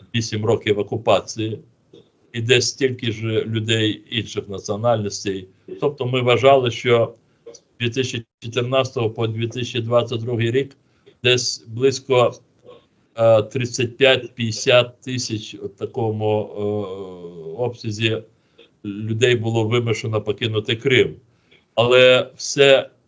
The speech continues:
кардинально змінилося на гірше після вересня дві тисячі двадцять другого року, коли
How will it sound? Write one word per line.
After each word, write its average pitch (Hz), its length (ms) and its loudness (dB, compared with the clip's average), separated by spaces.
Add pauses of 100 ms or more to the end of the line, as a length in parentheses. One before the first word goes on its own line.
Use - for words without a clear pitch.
(140)
кардинально 123 680 -2
змінилося 117 640 -4
на 110 140 -2
гірше 120 580 -2 (640)
після 120 340 -2
вересня 110 600 2
дві 104 220 -6
тисячі 110 340 -6
двадцять 107 380 -2
другого 110 320 0
року, 139 360 0
коли 113 400 0